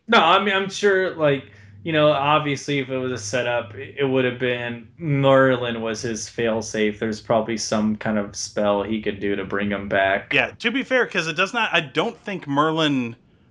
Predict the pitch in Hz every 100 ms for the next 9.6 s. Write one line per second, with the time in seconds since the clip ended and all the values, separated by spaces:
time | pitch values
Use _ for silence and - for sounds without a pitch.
0 | - 135 135 123 143 143 135 120 - 147
1 | 151 131 110 95 104 - 104 90 85 82
2 | - 135 107 95 117 107 101 98 90 -
3 | - - 165 160 160 156 151 135 143 147
4 | 151 143 131 131 127 - 113 117 139 156
5 | 151 165 - 175 190 208 _ _ _ _
6 | _ - 120 120 117 117 113 117 139 135
7 | 123 127 127 127 123 127 120 127 127 156
8 | 151 131 139 131 123 127 120 - 131 123
9 | 117 110 107 113 117